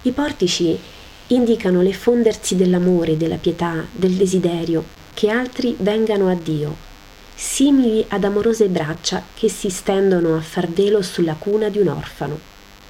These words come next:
E oltre la cinta le piante più belle e più profumate,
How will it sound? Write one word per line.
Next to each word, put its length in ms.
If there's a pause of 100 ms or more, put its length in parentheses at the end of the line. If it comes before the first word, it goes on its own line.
(760)
E 120
oltre 340
la 140
cinta 420
le 120
piante 360
più 160
belle 440
e 40
più 220
profumate, 720